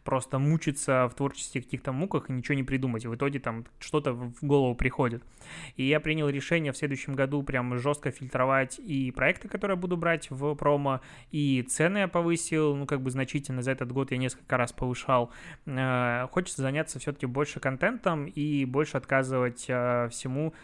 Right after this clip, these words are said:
Я, в принципе, не помню, чтобы я рекламировал что-то зашкварное, потому что я в любом случае, э, контролирую,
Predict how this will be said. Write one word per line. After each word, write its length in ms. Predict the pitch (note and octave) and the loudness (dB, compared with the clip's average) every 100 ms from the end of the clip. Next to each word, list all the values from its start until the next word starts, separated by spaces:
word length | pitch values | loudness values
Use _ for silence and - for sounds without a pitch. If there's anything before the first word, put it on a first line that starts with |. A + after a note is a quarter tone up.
| - - | -8 -2
Я, 80 | |
в 60 | D3 | 0
принципе, 340 | F#3+ F#3+ - | 0 -6 -2
не 80 | D3 | -2
помню, 260 | D3+ F3 C#3+ | 2 2 2
чтобы 220 | - C3 | -2 0
я 140 | C3+ | 2
рекламировал 600 | C3 C3 C3 C#3 C#3 B2+ | 2 0 0 0 0 -2
что-то 300 | A#2+ - C3 | -4 -6 -6
зашкварное, 600 | B2+ C3 - - A3 C4 D#3 | -4 -4 -6 2 2 2 -4
потому 140 | C3 | -4
что 120 | - | -4
я 40 | B2+ | 0
в 40 | |
любом 240 | C#3+ D#3+ | 6 6
случае, 400 | C3+ A#2+ - A#2+ D#3+ | 4 -2 -4 -6 -4
э, 280 | C#3+ B2 | -2 0
контролирую, 560 | A#2+ C3 C3 B2+ B2 A#2+ | 0 -2 0 0 0 -4